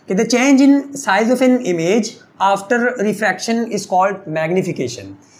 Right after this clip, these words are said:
कि refraction के बाद जो image आपके पास form हो रही है उसके size के अंदर कितना change आया है as compare to object,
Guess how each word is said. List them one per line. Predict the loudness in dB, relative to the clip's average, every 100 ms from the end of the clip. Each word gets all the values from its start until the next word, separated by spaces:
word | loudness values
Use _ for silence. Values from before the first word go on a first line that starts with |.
| -20 _ _
कि | -2
refraction | 0 2 0 0 2 2
के | 2
बाद | 2 2 2
जो | 0 0 0 -2
image | 0 2 2
आपके | 2 0
पास | -2 -2
form | -4 -4
हो | -2
रही | -2 -4
है | -6 -10 -18 _ _
उसके | -4 0 -2
size | 0 0 0 2
के | 4
अंदर | 4 2
कितना | 0 -2 -2 -2 -4 -6 -4
change | -2 2 4
आया | 4 2
है | 0
as | -2
compare | -4 0 0 2
to | 0 0 0 0
object, | 0 0 0